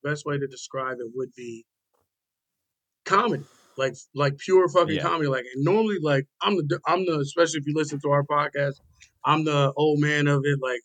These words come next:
Speaker 1: get off my lawn type shit. But
Speaker 2: <laughs>
Speaker 1: I don't know what it is about these, when they get, go into the slow motion mode, and these guys, they already, like, I was familiar with, uh, Grotto. I wasn't familiar with the rest of the guys, but they captured
Speaker 2: Mm-hmm.
Speaker 1: the crowd.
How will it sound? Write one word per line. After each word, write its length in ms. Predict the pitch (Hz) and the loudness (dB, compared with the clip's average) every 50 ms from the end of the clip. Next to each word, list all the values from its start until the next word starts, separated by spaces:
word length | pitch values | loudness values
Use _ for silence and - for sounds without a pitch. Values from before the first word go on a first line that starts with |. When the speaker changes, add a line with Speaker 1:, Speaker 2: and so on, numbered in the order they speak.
| _ _ | _ _
Speaker 1:
get 120 | - 147 151 | 0 4 4
off 140 | 143 143 143 147 | 4 4 4 2
my 120 | 147 143 | 2 2
lawn 340 | 131 131 139 143 143 139 139 | 2 2 2 2 2 2 2
type 240 | 143 - 143 139 135 | 0 0 0 -2 -2
shit. 300 | - - 151 151 143 143 - | -2 -4 -4 -4 -4 -4 -6
But 180 | 131 131 127 123 _ _ _ _ _ | -6 -6 -6 -8 _ _ _ _ _
Speaker 2:
<laughs> 220 | - 165 - 170 - | 0 0 0 2 2
Speaker 1:
I 80 | 143 | 4
don't 160 | 175 202 208 202 | 4 6 6 6
know 100 | 190 180 | 4 4
what 160 | 170 175 180 | 2 2 0
it 120 | 175 170 175 | 2 0 0
is 180 | 180 170 151 | 0 0 -2
about 240 | 160 151 151 151 147 | -2 -2 -2 -2 -2
these, 240 | - 160 147 143 - - 165 143 | -2 -4 -4 -4 -4 -6 -4 -2
when 140 | 143 147 | 0 2
they 120 | 147 156 156 | 2 0 -2
get, 240 | 147 143 156 165 160 151 147 | 0 0 0 0 0 -2 -2
go 160 | 139 151 156 156 | -2 -2 -2 -2
into 160 | 147 147 151 | -2 -2 -2
the 100 | 143 147 | 0 0
slow 280 | 143 - - 156 156 151 | -2 -2 -2 -2 0 0
motion 400 | 147 151 156 160 160 - 165 156 | 0 0 0 0 0 -2 0 2
mode, 220 | 165 170 170 170 160 | 4 4 4 4 4
and 180 | 180 208 196 185 | 2 0 0 0
these 180 | 190 196 175 | -4 -6 -4
guys, 360 | - 156 156 151 151 143 143 - _ _ _ _ _ _ _ _ _ | -4 -2 -2 -2 -2 -4 -8 -14 _ _ _ _ _ _ _ _ _
they 140 | - 170 185 | 0 2 2
already, 480 | - - 165 165 175 165 165 165 156 151 | 4 4 4 4 6 4 4 4 2 2
like, 200 | 147 143 135 139 - - - | 2 2 2 0 -2 0 2
I 80 | 175 | 4
was 200 | 214 202 160 - | 4 4 4 2
familiar 400 | - 170 160 175 180 175 170 160 | -2 0 2 4 6 6 4 4
with, 180 | 143 143 139 143 | 4 2 2 2
uh, 140 | 135 127 120 - - | 0 -2 -2 -2 0
Grotto. 440 | 147 151 165 170 175 175 180 180 | 4 4 6 6 6 6 4 4
I 100 | 180 - | 2 0
wasn't 280 | - 185 180 151 156 143 | 0 0 0 0 -2 -6
familiar 320 | - 143 151 160 160 151 | -4 -2 0 0 2 2
with 120 | 139 139 139 | 0 0 -2
the 60 | - 127 | -4 -4
rest 200 | 135 151 151 - | -4 -4 -2 -4
of 80 | 170 156 | -6 -6
the 60 | 160 | -2
guys, 440 | 156 165 165 165 165 165 165 - - _ _ _ _ _ _ _ _ _ | 0 2 4 4 2 0 -4 -8 -14 _ _ _ _ _ _ _ _ _
but 120 | - 143 | -4 0
they 200 | 143 180 196 202 | 2 4 4 4
captured 460 | 202 - - 196 170 170 160 - 160 147 | 4 2 2 2 2 4 2 0 0 0
Speaker 2:
Mm-hmm. 100 | 139 139 | -2 -2
Speaker 1:
the 40 | 135 - | -4 2
crowd. 320 | - 165 160 151 143 127 | 4 4 6 6 4 2